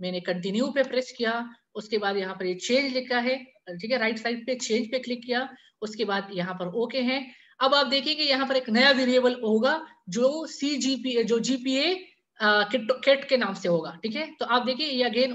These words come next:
output viewer है, आपको बता रहा है कि आपने जो, अ, command दिया था वो बताया जा रहा है, और ये आपके पास जीपीए categories आ गई है, ठीक है।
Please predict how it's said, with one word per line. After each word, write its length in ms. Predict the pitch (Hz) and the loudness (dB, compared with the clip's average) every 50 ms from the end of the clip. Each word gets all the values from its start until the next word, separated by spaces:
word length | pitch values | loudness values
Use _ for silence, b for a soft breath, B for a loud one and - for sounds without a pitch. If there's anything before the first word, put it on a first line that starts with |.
| 226 240 | 0 0
output 340 | 254 254 247 254 254 - | 0 0 -2 -6 -8 -6
viewer 240 | 226 226 233 269 269 | -4 0 2 2 2
है, 80 | 262 269 | 2 0
आपको 220 | 247 220 220 233 | -2 -2 -4 -6
बता 220 | 226 220 220 220 233 | -6 -6 -2 -2 0
रहा 80 | 233 | 0
है 60 | 240 | 0
कि 100 | 240 233 | -2 -2
आपने 180 | 214 208 214 214 | -4 -4 -4 -4
जो, 180 | 202 196 196 196 | -4 -4 -6 -6
अ, 560 | 196 - - 190 196 180 175 175 175 175 175 - | -8 -12 -12 -6 -4 -2 -2 -2 -2 -4 -4 -4
command 300 | 175 175 190 226 226 214 | -2 0 0 0 0 0
दिया 160 | 220 220 214 | -2 -2 -2
था 180 | 220 233 240 240 B B B B B _ - | -2 -2 -4 -4 B B B B B _ 0
वो 120 | 208 247 | 2 2
बताया 260 | 247 247 247 240 240 233 | 2 2 0 -2 -2 -2
जा 160 | 233 233 233 | -2 -2 -2
रहा 140 | 240 247 240 | 0 0 0
है, 200 | 247 277 277 254 B B B - | -2 -2 -4 -6 B B B -4
और 120 | 233 220 | 0 0
ये 100 | 233 254 | 2 4
आपके 200 | 269 254 254 254 | 4 2 2 0
पास 160 | 247 233 233 226 | -2 -2 -2 -2
जीपीए 400 | 185 208 208 214 208 214 233 269 311 320 - _ _ - | -4 -6 -6 -4 -2 0 0 0 -2 -6 -12 _ _ -6
categories 640 | 208 190 202 196 175 202 196 202 226 254 - - - _ - | -4 -2 -2 -2 -2 -2 -2 0 -2 -4 -4 -6 -12 _ -10
आ 140 | 175 165 165 | -8 -6 -6
गई 220 | 165 165 165 180 | -6 -6 -6 -6
है, 200 | 180 165 170 147 - - - _ - | -4 -6 -6 -8 -10 -12 -14 _ -8
ठीक 140 | 247 226 262 | -4 -4 -4
है। 100 | 262 | -4